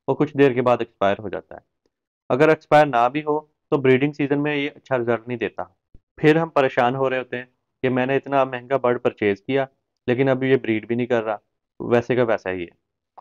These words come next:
तो उसकी सबसे बड़ी और एक main reason जो होती है उसकी feed की, इसकी diet का अच्छा ना होना होता है। तो इसीलिए आज की video में मैं आपको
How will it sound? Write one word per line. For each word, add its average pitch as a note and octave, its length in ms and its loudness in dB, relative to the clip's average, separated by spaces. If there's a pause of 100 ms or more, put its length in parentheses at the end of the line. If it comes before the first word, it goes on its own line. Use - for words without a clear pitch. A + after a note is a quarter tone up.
(240)
तो F#3 80 2
उसकी G3 300 -2
सबसे - 320 -4
बड़ी D#3 320 2 (300)
और D3+ 200 2 (140)
एक D3 200 2
main C3 300 -2
reason C3+ 340 -2
जो B2+ 100 -10
होती B2 240 -8
है D3 120 -2
उसकी - 360 -8
feed A#2 420 -2
की, C3 200 -6
इसकी B2+ 260 -6
diet G#2+ 280 0
का B2 140 -2
अच्छा G#2+ 220 -6
ना G#2 160 -4
होना G#2 260 -8
होता - 220 -20
है। - 60 -20 (360)
तो E3 80 -2
इसीलिए F#3 360 2
आज B2 220 6
की D3 180 -4
video C#3 280 -2
में D3+ 80 -8
मैं D3+ 200 -8
आपको A#2 360 2